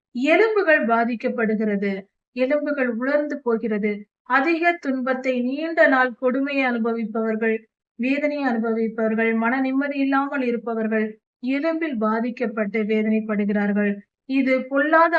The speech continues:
ஆவிகளின் தாக்குதலாய் இருக்கிறது. அவர்கள் செய்த பாவம் அது நிமித்தம் அவர்களுக்கு வந்த நியாய தீர்ப்பாய் இருக்கிறது.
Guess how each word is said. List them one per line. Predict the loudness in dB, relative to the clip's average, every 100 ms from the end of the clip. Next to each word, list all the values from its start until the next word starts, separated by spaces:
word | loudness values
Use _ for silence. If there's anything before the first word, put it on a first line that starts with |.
| 2 0
ஆவிகளின் | -2 -2 0 -2 -2 -2
தாக்குதலாய் | -2 -2 -4 -4 0 0 0 -2
இருக்கிறது. | -2 -4 -2 -2 0 -2 -4 -14 -20 _ _ _ _ _ _ -2
அவர்கள் | 0 0 0 -2 -2
செய்த | 0 0 0 2
பாவம் | 2 2 0 -2 -2
அது | 0 0
நிமித்தம் | 0 -2 -2 -2 -2 -4 -6
அவர்களுக்கு | -4 -2 -4 -4 -4 -2
வந்த | -2 -2 0
நியாய | 0 0 -2 -6
தீர்ப்பாய் | -8 -2 -2 -2 -4
இருக்கிறது. | -6 -6 -6 -4